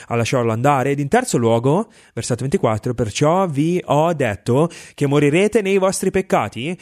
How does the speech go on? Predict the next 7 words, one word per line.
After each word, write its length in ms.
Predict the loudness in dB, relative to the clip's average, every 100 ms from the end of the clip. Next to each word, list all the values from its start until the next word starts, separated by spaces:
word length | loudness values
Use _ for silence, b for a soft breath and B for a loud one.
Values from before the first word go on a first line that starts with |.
| B B
perché 180 | -2 0
se 160 | 0
non 520 | 2 2 2 0 -4
credete 920 | -4 0 2 2 0 2 2 4 2 -2 B B
che 220 | -4 -4 -2
io 340 | -2 2 0
sono, 880 | 0 -4 0 2 2 2 2 2 -2